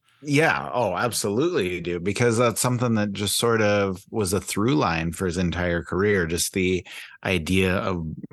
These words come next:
the color blue, obviously, uh, but also just the, this idea of infinity, you know, just, like, these things going on forever. And, you know, a lot of times you see that where,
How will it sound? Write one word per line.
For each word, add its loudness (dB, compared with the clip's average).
the 0
color 2
blue, 2
obviously, -2
uh, 0
but -2
also -2
just -4
the, 0
this -2
idea 0
of -2
infinity, 2
you -2
know, -2
just, -4
like, -2
these 0
things 2
going 0
on -2
forever. -4
And, -2
you -2
know, -2
a 0
lot 2
of 0
times 2
you 2
see 0
that 0
where, -2